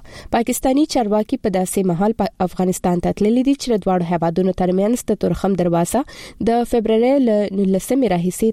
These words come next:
تړلې ده. د طالبانو د حکومت تر واک لاندې باختر خبري اژانس په ریپورت کې ویلي، د برادر او آصف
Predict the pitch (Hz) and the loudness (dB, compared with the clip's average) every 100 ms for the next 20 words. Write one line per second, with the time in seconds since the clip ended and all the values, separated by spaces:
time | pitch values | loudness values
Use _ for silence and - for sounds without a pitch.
0 | - 202 170 160 165 - - - 220 269 | 2 0 2 0 -4 -12 -18 -4 -2 0
1 | 269 269 277 277 240 226 - 226 226 226 | 2 2 2 2 2 0 0 0 0 0
2 | 202 196 220 220 202 202 196 175 175 - | 0 2 0 0 0 2 0 0 -2 -2
3 | 214 - 185 185 175 - 190 196 - 185 | -2 0 0 2 2 2 0 -2 -2 -2
4 | 175 185 185 - 175 185 214 196 180 170 | 0 0 -2 0 0 2 2 2 0 0
5 | 165 165 196 - 190 - 185 - 226 | 0 0 -2 -2 -2 0 -2 0 -2